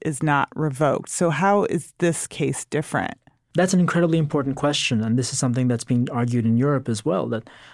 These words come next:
Speaker 2: look, you have rapists, you have mass murderers, you have serial killers, you have people involved in really heinous crimes who nevertheless don't lose their citizenship even after they're found guilty for these crimes.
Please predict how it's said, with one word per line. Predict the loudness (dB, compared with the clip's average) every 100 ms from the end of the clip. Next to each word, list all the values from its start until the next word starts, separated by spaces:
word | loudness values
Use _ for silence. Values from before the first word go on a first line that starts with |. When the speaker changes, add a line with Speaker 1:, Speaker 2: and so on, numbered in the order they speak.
| -4
Speaker 2:
look, | -2 -2 -8 -4
you | 0
have | 2 0 -2 -6 _ _ _ -2
rapists, | 0 2 0 -2 -2
you | -2
have | 0 0
mass | 0 0 0
murderers, | 0 2 2 0 -2
you | -8
have |
serial | -2 2 2
killers, | 2 0 0 -2
you | -4
have | -4 -6 -12 -20 -20 _
people | 0 2 2
involved | 4 4 2 2
in | 0 -2
really | 0 2 2 2
heinous | 2 2 2 0
crimes | -2 0 2 2 0 -6 -20 -20 -20 -6
who | 2 4 4 0 -4
nevertheless | 0 2 4 4 4 2 0
don't | 0 0 2
lose | 2 2
their | 2 -2
citizenship | 0 0 0 0 -2 -6
even | -2 0 0
after | -2 -4 -4 -4 -6 -16 -20 -20 -20 _
they're | -2 0 0 -2 -10
found | -2 2 4 4 2 -2 -4
guilty | 0 0 0
for | -2 -2
these | -4
crimes. | -6 -10 -10 -14